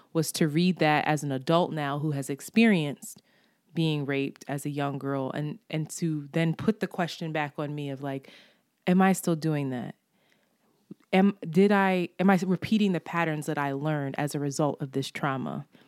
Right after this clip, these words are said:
Is that the healthiest way to go about things?" And I had to have some hard conversations with myself about, like, appeasing, definitely. And, um,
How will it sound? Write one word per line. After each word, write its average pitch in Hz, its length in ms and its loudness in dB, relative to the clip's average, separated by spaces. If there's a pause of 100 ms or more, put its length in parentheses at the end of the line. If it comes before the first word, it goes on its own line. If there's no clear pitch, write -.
(160)
Is 185 140 6
that 180 180 4
the 165 80 0
healthiest 160 680 2
way 143 460 -4 (420)
to 190 100 4
go 160 160 2
about 151 400 0
things?" 135 300 -10
And 170 80 -2
I - 20 0
had 190 220 2
to 196 40 0
have 185 200 0
some 175 140 0
hard 185 460 0
conversations 196 560 -2
with 180 120 -4
myself 147 420 -6
about, 143 320 -8
like, 139 320 -10 (640)
appeasing, 143 920 0
definitely. 135 720 -4 (440)
And, 151 280 -8
um, 139 360 -10